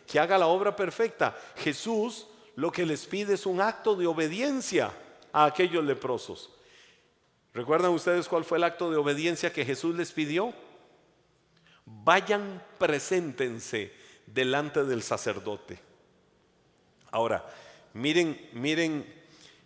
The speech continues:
miren cómo sucede esto. Mau, ven acá.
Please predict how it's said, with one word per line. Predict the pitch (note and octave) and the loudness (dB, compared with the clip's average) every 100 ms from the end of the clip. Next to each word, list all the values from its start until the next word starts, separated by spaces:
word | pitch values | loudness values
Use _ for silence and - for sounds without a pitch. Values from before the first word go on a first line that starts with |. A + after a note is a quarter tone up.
| - | -6
miren | D3 F3 | -2 0
cómo | E3+ F3 F3 | 0 2 2
sucede | D3+ C#3 - D3+ C#3+ A2+ | 0 -4 0 2 4 0
esto. | G2+ - | -2 -8
Mau, | F2+ C#3+ D3+ | -4 -2 0
ven | C3 D#3+ | -2 -4
acá. | C#3 A#2 F#2 | -4 -4 -6